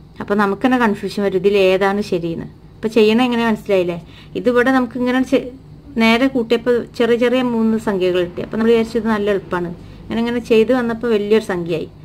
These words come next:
പക്ഷെ നേരത്തെ ചെയ്തതോ? നേരത്തെ ചെയ്തതുണ്ടോ? നമ്മളിങ്ങനെ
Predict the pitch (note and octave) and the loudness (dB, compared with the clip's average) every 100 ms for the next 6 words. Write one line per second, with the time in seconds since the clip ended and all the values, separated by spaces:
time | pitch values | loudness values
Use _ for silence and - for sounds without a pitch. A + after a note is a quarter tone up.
0 | - - F#3 - A3 G#3+ G#3+ C4 C#4 B3 | -20 -14 -10 -2 0 0 -2 -2 0 2
1 | A#3 A#3 A#3 - - - - - - - | 2 0 -4 -14 -20 -20 -20 -20 -20 -20
2 | - - - - - A#3 A3+ B3+ B3+ A#3 | -20 -20 -20 -16 -8 -4 -2 2 2 4
3 | A3+ G#3 F3 E3+ D#3+ - - - - - | 4 2 0 -2 -6 -14 -16 -18 -18 -18
4 | - - - - - - - - - G#3+ | -18 -18 -20 -20 -18 -18 -18 -12 -4 0
5 | A3+ A3+ A3 | 2 2 2